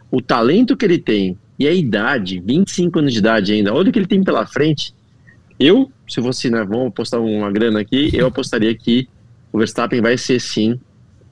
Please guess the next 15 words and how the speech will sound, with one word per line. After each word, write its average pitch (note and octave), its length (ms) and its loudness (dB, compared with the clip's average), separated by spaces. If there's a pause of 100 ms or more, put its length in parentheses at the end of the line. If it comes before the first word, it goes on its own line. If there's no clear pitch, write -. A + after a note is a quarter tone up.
(320)
vai A2 160 2
alcançar B2 360 0
esse A2+ 180 -2
recorde G2+ 400 0
do, F#2+ 400 2 (720)
do G#2+ 140 2
Hamilton A2+ 420 2
de G2 140 2
vitórias G#2 600 0
e G2 80 -2
quem A2 160 -4
sabe G#2+ 240 0
de G2 120 -2
títulos, A#2 560 -2
porque B2 500 0